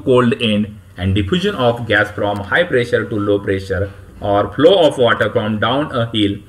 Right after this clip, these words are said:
are thermodynamically irreversible. Spontaneous processes means a process which can take place without the help of any external agency. All natural processes,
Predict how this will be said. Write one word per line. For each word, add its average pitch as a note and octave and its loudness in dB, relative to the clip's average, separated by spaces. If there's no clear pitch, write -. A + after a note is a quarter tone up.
are G#2 0
thermodynamically G2+ -2
irreversible. B2+ 0
Spontaneous A#2+ 0
processes D3+ 0
means C3+ -2
a B2+ 4
process G#3+ 2
which B2+ -2
can C3 0
take A#3 2
place A#2+ 0
without G#3+ 6
the A3 4
help D3 0
of C3+ 2
any F#3 0
external B2 -2
agency. G#2+ -4
All A2 0
natural G#2 0
processes, D#3 0